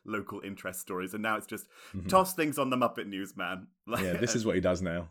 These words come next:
Speaker 1: Yeah,
Speaker 2: Yeah.
Speaker 1: which I like. I think it's great.
Speaker 2: I like
Speaker 1: Yeah.
Speaker 2: it.
Speaker 1: Yeah.
Speaker 2: It's short, sharp, and funny.
Speaker 1: Exactly.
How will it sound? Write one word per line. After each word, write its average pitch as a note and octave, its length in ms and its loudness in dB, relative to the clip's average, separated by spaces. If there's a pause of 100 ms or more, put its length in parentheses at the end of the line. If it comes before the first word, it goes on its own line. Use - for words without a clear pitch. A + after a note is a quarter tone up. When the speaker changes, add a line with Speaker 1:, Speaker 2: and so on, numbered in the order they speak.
(120)
Speaker 1:
Yeah, G#2 140 -4
Speaker 2:
Yeah. F#2 120 0 (480)
Speaker 1:
which F#2+ 320 -10 (180)
I B3+ 100 -4
like. F#2 400 -6
I B2 80 -6
think G2+ 140 -8
it's F#2+ 120 -8
great. E2+ 300 -8 (440)
Speaker 2:
I G#2+ 60 -6
like D#2+ 200 -6
Speaker 1:
Yeah. - 60 -8
Speaker 2:
it. - 80 -14 (200)
Speaker 1:
Yeah. F2 180 -10 (340)
Speaker 2:
It's G2+ 160 0
short, G#2+ 260 0
sharp, D#2+ 220 -2
and D#2 120 -8
funny. D2+ 320 -10 (200)
Speaker 1:
Exactly. G#2 560 -10